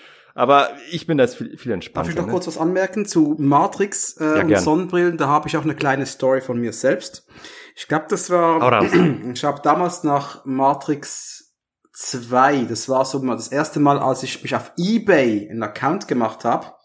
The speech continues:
Speaker 2: Das war als Schweizer immer sehr spaßig. Und dann habe ich versucht rauszufinden, was für eine Sonnenbrille hat denn dieser Neo getragen. Denn ich wollte die auch haben. Ich wollte ja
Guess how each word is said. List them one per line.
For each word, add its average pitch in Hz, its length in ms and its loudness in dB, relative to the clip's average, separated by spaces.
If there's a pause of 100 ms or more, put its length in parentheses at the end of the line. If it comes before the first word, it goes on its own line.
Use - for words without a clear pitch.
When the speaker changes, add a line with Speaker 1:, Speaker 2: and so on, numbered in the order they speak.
(960)
Speaker 2:
Das 113 160 -6
war 143 140 6
als 151 140 2
Schweizer 151 420 2
immer 160 160 2
sehr 147 200 -2
spaßig. - 600 -4 (500)
Und 135 200 -2
dann 135 140 0
habe 165 200 6
ich 196 80 0
versucht 170 420 -2
rauszufinden, 156 800 2
was 151 220 0
für 165 120 0
eine 151 120 2
Sonnenbrille 143 640 2
hat 135 220 -2
denn 135 100 -2
dieser 131 240 -4
Neo 143 400 -2
getragen. - 640 -8
Denn 113 120 -4
ich 143 200 -8
wollte 156 200 -2
die 151 140 -2
auch 156 240 0
haben. 123 320 2
Ich 117 160 -4
wollte 147 300 2
ja 139 200 2